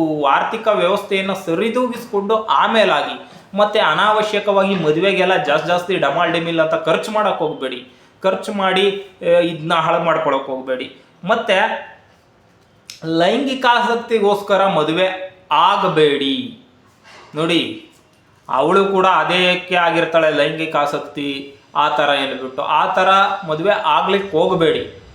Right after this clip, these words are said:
ಲೈಂಗಿಕ ಆಸಕ್ತಿ ಅನ್ನೋದು ಒಂದೇ ಜೀವನದ ಧ್ಯೇಯ ಆಗಿರಲ್ಲ. ಮತ್ತೆ ಯಾವಾಗ ಆಗ್ಬೋದು ಅಂದ್ರೆ ಲೈಂಗಿಕ ಆಸಕ್ತಿಗೆ ಹೋಗ್ಬೇಕಾದ್ರೆ ಮದುವೆ ಆಗಿ, ಅಂದ್ರೆ ಅದೊಂದೇ ದೃಷ್ಟಿ ಇರಬಾರ್ದು ನಿಮ್ಮ ಹತ್ರ. ಒಂದು ವೇಳೆ ನಿಮಗೆ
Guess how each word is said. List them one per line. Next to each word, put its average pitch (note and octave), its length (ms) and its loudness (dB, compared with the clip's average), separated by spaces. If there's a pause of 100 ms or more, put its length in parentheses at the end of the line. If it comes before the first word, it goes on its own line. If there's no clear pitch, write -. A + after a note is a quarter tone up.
(120)
ಲೈಂಗಿಕ F3 440 -4
ಆಸಕ್ತಿ F3+ 460 0
ಅನ್ನೋದು F3 560 -6 (440)
ಒಂದೇ G#3 680 2 (360)
ಜೀವನದ F3 720 2 (160)
ಧ್ಯೇಯ E3 260 2
ಆಗಿರಲ್ಲ. C#3+ 540 2 (580)
ಮತ್ತೆ F#3+ 760 0
ಯಾವಾಗ F#3 420 2
ಆಗ್ಬೋದು G3+ 580 4
ಅಂದ್ರೆ D#3+ 260 2
ಲೈಂಗಿಕ E3 440 -2
ಆಸಕ್ತಿಗೆ G3+ 460 -2
ಹೋಗ್ಬೇಕಾದ್ರೆ G#3+ 580 0
ಮದುವೆ G3 300 0
ಆಗಿ, F#3+ 520 2 (100)
ಅಂದ್ರೆ A3 180 -2
ಅದೊಂದೇ F#3+ 460 2
ದೃಷ್ಟಿ - 380 -2
ಇರಬಾರ್ದು E3+ 560 2
ನಿಮ್ಮ C3 200 -8
ಹತ್ರ. C#3 180 -2 (680)
ಒಂದು D#3+ 180 -2
ವೇಳೆ E3+ 200 4
ನಿಮಗೆ E3+ 760 -2